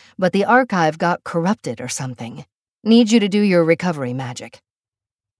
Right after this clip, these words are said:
Victor sighed and picked up the card. "Did you check some the headers?" "No, because I'm an idiot." Julie smacked the back of his head. "Of course I checked the headers. There's no metadata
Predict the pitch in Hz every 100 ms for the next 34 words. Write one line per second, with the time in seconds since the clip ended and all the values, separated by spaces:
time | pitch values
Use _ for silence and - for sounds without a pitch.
0 | _ _ _ _ - 214 233 196 180 165
1 | - 147 131 - - 202 196 208 - 135
2 | - - 135 127 127 - _ _ _ _
3 | _ _ _ _ _ _ _ _ - 170
4 | 160 156 143 170 156 - 160 156 139 143
5 | 147 165 - _ _ _ _ _ _ _
6 | _ _ 233 214 131 - - 196 214 196
7 | 180 185 196 165 123 117 - - - _
8 | _ _ - 208 247 220 180 202 160 -
9 | 165 165 139 143 143 165 131 139 147 _
10 | _ _ _ - 233 - 311 285 220 170
11 | - 151 - 127 143 139 170 - - _
12 | _ 214 208 226 233 240 202 214 185 170
13 | 160